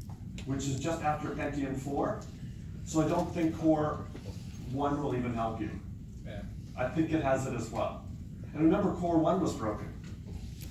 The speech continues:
Speaker 1: Core one would speculatively load page table entries through the cache, and had a bug where they'd forget to s-, where they'd forget to write out the modified bit of a page table entry.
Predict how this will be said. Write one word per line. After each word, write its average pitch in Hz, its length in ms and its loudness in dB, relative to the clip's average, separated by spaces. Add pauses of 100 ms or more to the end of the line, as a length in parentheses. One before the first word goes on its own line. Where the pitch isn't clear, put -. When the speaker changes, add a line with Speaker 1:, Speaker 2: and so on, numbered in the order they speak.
(600)
Speaker 1:
Core 185 240 6
one 175 280 8
would 147 120 4
speculatively 151 800 4
load 139 340 2
page 156 240 0
table 147 240 -2
entries - 580 -2 (680)
through 165 300 4
the 160 220 4 (100)
cache, - 440 -2 (680)
and 147 360 0
had 160 200 8
a - 40 4
bug 160 220 8
where 151 360 2
they'd 143 180 2
forget 165 320 2
to 170 60 2
s-, - 320 -2
where 147 260 0
they'd 151 160 0
forget 156 340 0
to 160 80 0
write 160 220 6
out 131 180 -2
the 139 80 -2
modified 147 540 2
bit 147 160 -2
of 127 80 -4
a 127 60 0
page 147 300 -2
table - 260 -2
entry. - 240 -6